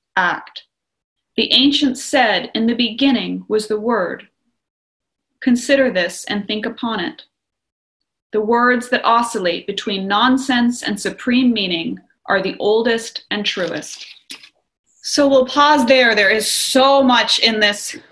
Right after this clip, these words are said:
one, and this is just one, what I'm calling the story or chapters of Jung's book.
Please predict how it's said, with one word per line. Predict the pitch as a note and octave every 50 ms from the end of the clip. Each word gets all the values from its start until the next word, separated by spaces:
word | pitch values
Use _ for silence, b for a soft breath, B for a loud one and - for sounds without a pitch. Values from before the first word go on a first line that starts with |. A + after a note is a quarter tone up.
| _
one, | - A#3 A#3 A#3+ A#3+ A#3 A#3 A#3+
and | A#3 G#3 G#3+ A3+
this | A3+ A3+ -
is | A#3+ A#3+ -
just | - C4+ B3+ B3 - - - G#3
one, | G3 G#3+ A3+ A3+ A#3 A#3 A#3 A#3 A#3 - -
what | - G#3 G#3 G#3 G#3
I'm | G#3 G3+ G#3+
calling | - - G#3+ G3+ F#3+ F#3+ F#3+
the | F#3
story | F#3 - - - A3 G#3 G3+ F#3+ F#3 F3
or | E3 E3 E3+ - -
chapters | - - G3 F#3+ F#3+ F#3+ F#3+ - F3+ F3 E3+ E3
of | F3 E3+ D#3 D#3 - - _ _ _ -
Jung's | - G3 G3 F#3+ F#3+ F#3 F3+ F3+
book. | - - G3 F#3+ F3 D3 - -